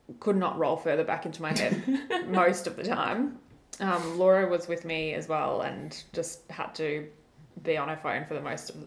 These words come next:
Speaker 1: most of it, 'cause every now and then we would look at each other and just shake our heads. I think we have a very different perspective of this film, especially because, because of the target audience, and the target audience was you at grade six or year seven.
Speaker 2: Mm.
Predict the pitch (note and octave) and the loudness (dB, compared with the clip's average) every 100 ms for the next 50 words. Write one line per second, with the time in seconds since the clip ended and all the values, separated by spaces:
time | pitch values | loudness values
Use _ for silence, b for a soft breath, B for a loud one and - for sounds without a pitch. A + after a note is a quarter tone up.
0 | - C#3 - - - - - D3 - - | -10 -6 -6 -4 -6 -6 -8 -10 -10 -12
1 | - _ _ - - F3 E3+ D3+ D3 D3 | -14 _ _ -8 -2 0 2 2 2 4
2 | D3 D3 D#3+ D3 - D3+ G2 F#2 D3+ - | 6 6 4 4 4 4 4 2 2 2
3 | D#3+ - - - - - - - E3+ D3+ | 0 0 -8 -18 -20 -20 -6 4 6 8
4 | D#3+ D#3 C3 F#3+ - B B B B B | 8 8 8 6 -2 B B B B B
5 | - - A3+ A#3+ C#4 D#4 D#4 D4+ B3+ A3 | -20 4 8 10 10 8 8 6 8 8
6 | A3 A3+ G#3+ G#3+ G3 G3 F#3+ F3+ F#3 F3+ | 10 8 2 2 2 4 2 2 0 -4
7 | - F3+ F3+ E3+ G3 G#3 G3+ G3 F3 E3 | 0 0 0 0 2 4 2 4 2 2
8 | E3+ - - - G#3 B3 B3 A3 G#3+ F#3 | -4 -10 -12 -2 8 10 10 2 2 4
9 | F#3 F3 E3 D3+ D#3 F#3 F#3 G3 G3 F#3 | 6 6 4 2 -2 -2 2 4 6 4
10 | F3 F3+ E3+ E3 D#3+ D3+ - - - - | 4 -2 -6 -4 -2 -4 -6 -16 -20 -16
11 | - E3+ - - D#3 D3 D#3 D3+ - D#3 | 0 0 0 -2 0 0 -2 -4 -4 -2
12 | D3+ D3 - D#3 F2+ B2+ A#2+ G2+ | -2 -4 -4 -4 -2 2 4 4